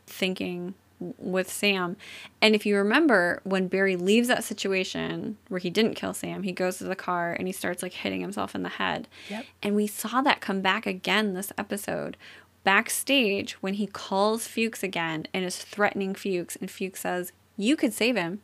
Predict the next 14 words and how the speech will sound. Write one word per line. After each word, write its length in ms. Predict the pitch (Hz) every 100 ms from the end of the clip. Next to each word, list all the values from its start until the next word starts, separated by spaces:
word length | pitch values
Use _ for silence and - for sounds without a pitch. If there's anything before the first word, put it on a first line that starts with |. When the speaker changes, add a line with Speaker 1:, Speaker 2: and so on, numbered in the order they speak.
| _
Speaker 1:
You 140 | 208 262
could 120 | 247
turn 220 | - 185
yourself 400 | 180 190 - 190
in." 380 | - 120 101 - - - - - - -
But 120 | 214 202
basically, 360 | 208 214 202
like, 180 | 190 175 -
"You're 180 | 175
not 200 | 170 180 190
gonna 140 | 196
do 180 | 208 285
that, 220 | 302 254
though. 360 | 226 220 220